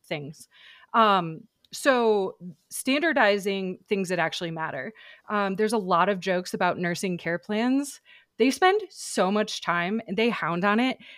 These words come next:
It's literally useless. You graduate and you never use a nursing care plan again in your life. Like, why do we spend hours on end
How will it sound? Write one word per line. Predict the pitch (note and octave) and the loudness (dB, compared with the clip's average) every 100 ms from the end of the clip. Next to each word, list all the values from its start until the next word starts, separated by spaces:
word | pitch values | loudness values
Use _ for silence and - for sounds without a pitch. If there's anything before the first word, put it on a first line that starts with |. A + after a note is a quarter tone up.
| - | -4
It's | C#4+ - C4+ | -4 -2 -8
literally | B3 C#4 D#4 F#4+ F#4+ F#4+ | -4 0 2 4 4 4
useless. | D4+ G#4 - F#3+ - - - | 2 0 -2 -4 -4 -8 2
You | C4 E4 A#3 F#3+ | 4 4 2 -2
graduate | G3+ A3+ E4 E4+ F#4+ F#4 G4 | 6 6 6 4 2 2 0
and | - D4+ | 0 0
you | D4 | 2
never | C4 A#3+ A#3 D4+ D#4+ | 4 6 6 4 0
use | C4 A#3 C4 C#4 | 2 2 2 0
a | C4 A#3+ | 0 2
nursing | A#3 B3+ C#4+ C#4+ | 2 0 -2 -4
care | - G#3+ A3 | -2 -2 -2
plan | C4+ D4+ E4 E4+ | -2 0 0 0
again | G#3+ A3+ G3 F#3+ G3 - - | 0 0 2 2 2 -6 -4
in | A3+ | 0
your | C4+ C#4 | 2 0
life. | A#3+ A3+ A3+ - | 2 4 4 -2
Like, | G3+ G3 | -6 -4
why | F3+ F#3+ F#3+ G#3+ C4+ D#4 - - - | -2 4 6 6 2 -2 -8 -20 -8
do | C4 | -2
we | C4 | -2
spend | - B3+ A3 G3 - | 0 0 0 0 -2
hours | F#3 F#3+ G3 A#3 G#3+ E3 - | 2 4 4 0 -2 -4 -6
on | G#3 G#3 G3 | -4 -4 -4
end | G3+ G#3+ A#3 D3+ | -4 -2 -2 -4